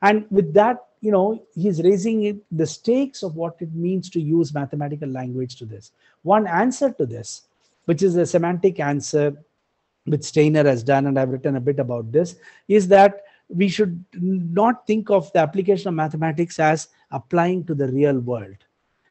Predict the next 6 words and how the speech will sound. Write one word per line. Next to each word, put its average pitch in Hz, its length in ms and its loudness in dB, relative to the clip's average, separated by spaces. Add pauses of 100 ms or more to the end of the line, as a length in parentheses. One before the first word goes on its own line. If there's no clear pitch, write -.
(120)
It 180 160 4
is, 208 380 4
mathematics 214 600 2
is 156 120 -2
always 165 320 4
applied 175 680 0